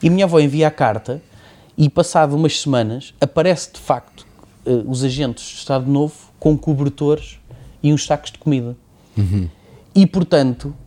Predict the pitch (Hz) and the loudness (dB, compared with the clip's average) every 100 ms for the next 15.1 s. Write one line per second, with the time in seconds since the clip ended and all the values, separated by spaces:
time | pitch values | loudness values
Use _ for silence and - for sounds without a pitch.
0 | _ - - _ - 151 165 214 226 208 | _ -20 -20 _ -2 2 6 6 6 6
1 | 180 160 139 117 110 - _ _ _ 143 | 6 4 2 0 -6 -10 _ _ _ 0
2 | 135 - 202 196 151 156 170 170 156 - | 0 2 2 2 2 0 2 2 2 -2
3 | 156 139 123 120 127 120 120 127 139 - | 0 0 -2 -6 -6 -2 -2 -2 -8 -4
4 | 151 143 165 160 147 135 131 139 147 151 | -2 -2 -2 -2 -2 -2 -2 -2 -2 0
5 | 156 156 160 - - 180 147 139 131 - | 2 0 -2 -4 -2 -2 -2 -4 -8 -10
6 | 104 - _ _ - - - - - - | -14 -16 _ _ -20 -20 -20 -20 -20 -20
7 | _ - 220 233 208 190 165 175 160 - | _ 4 6 6 2 0 -2 -2 -2 -2
8 | 156 135 151 139 139 - - 127 147 156 | -6 -2 -2 -2 -4 -8 -4 -2 -2 -6
9 | - _ - 143 135 151 147 131 135 139 | -12 _ -2 0 0 0 0 0 0 2
10 | 147 151 - - _ _ 143 127 147 - | 0 -2 -12 -20 _ _ -2 -2 -4 -4
11 | - 165 160 139 135 - - 135 135 143 | 0 2 2 -2 -4 -8 -6 -4 -2 -4
12 | 151 _ _ _ 120 127 139 160 165 135 | -8 _ _ _ 0 2 4 4 2 -2
13 | 139 143 147 139 143 139 135 123 143 151 | -2 0 0 0 -4 -2 -2 0 0 0
14 | - 147 - 131 - 127 123 113 107 104 | -4 -6 -6 -8 -8 -6 -4 -6 -6 -8
15 | 104 | -10